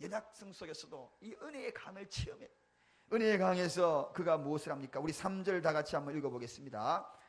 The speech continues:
삼 절 다 같이 읽어보겠습니다. 시작. 갈대아 땅 그발 강가에서 여호와의 말씀이 부시의 아들 제사장 나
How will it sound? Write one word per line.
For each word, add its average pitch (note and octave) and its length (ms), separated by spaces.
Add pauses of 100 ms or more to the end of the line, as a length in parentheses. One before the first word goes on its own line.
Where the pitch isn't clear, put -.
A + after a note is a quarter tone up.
(160)
삼 F3+ 420
절 D#3 300
다 B2 120
같이 B2+ 600 (160)
읽어보겠습니다. A2 840 (1400)
시작. C3+ 800 (260)
갈대아 D3 520
땅 B2+ 500
그발 D3 340
강가에서 B2 1160
여호와의 D3+ 480
말씀이 C3 920
부시의 E3+ 380
아들 C#3+ 460
제사장 C3 760
나 B2 480